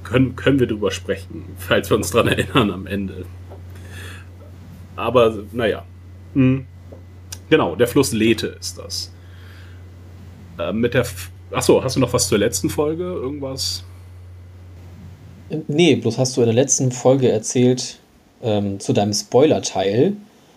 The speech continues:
Speaker 2: dass dich Annika darauf gebracht hätte. Aber schon in der Folge davor hast du eigentlich gesagt, ähm, w-, bist du eigentlich schon auf deinen Spoiler gekommen.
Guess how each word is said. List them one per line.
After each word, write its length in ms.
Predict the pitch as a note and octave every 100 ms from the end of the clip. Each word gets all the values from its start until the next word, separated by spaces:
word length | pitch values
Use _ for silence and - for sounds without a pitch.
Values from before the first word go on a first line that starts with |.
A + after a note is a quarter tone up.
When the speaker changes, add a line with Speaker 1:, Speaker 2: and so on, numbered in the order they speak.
| _ _ _ - - -
Speaker 2:
dass 180 | A#2+ -
dich 240 | B2+ -
Annika 260 | F3+ A3 A2+
darauf 320 | G2 F#2+ -
gebracht 420 | G2+ G#2 G2 -
hätte. 360 | - - E2+ - -
Aber 400 | - E3+ C3 B2
schon 180 | - C#3+
in 100 | C3
der 100 | B2
Folge 340 | A#2+ B2+ A#2+ A2+
davor 800 | A2 - A#3 B3+ - A#2 D3+ F3
hast 180 | E3 -
du 40 |
eigentlich 440 | - D3 C#3+ C3+ -
gesagt, 680 | A2 - B2 F#3 - - _ _ _ _ _ -
ähm, 640 | C#3 C#3 C3+ C3+ C3 C3+ C#3 - _ _ _ _ - -
w-, 100 | - - - -
bist 260 | B2 D#3 -
du 40 |
eigentlich 180 | C#3 C#3+
schon 100 | D3
auf 140 | B2
deinen 180 | - C3
Spoiler 360 | B2 - C3+ A#2+
gekommen. 360 | A2+ A2+ A2